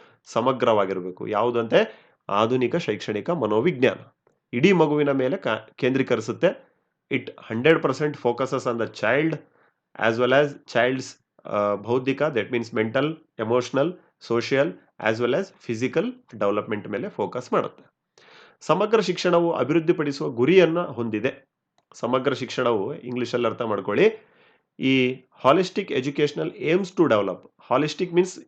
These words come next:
you already know, three sixty degree development of the child. So that three sixty degree education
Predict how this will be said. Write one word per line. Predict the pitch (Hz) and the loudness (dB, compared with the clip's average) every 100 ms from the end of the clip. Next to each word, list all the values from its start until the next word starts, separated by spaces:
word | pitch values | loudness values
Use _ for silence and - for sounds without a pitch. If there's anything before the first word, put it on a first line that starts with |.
| - | 0
you | 131 | 4
already | 120 135 147 | 4 4 2
know, | 165 127 - _ _ _ - | 2 0 -2 _ _ _ -6
three | 165 170 165 | -4 -4 -4
sixty | 139 - - 165 156 127 | -6 -8 -10 -4 -2 -2
degree | 127 135 151 151 - _ _ _ 110 | -2 0 -2 -2 -8 _ _ _ -2
development | 107 139 139 143 | 0 2 2 0
of | 135 135 | -2 -2
the | 131 131 | -4 0
child. | 127 135 90 - _ _ _ _ _ _ _ _ _ - | 0 0 -4 -10 _ _ _ _ _ _ _ _ _ 4
So | 147 120 160 - _ _ - | 6 6 2 -2 _ _ -2
that | 147 160 | 2 2
three | - - - 165 196 | -2 -10 0 2 2
sixty | 190 - 202 190 - 120 | 0 -4 -4 -6 -6 -2
degree | 147 165 165 123 | 4 4 4 2
education | 151 160 156 143 - 160 131 101 | 0 0 -2 -2 -4 -4 -2 -6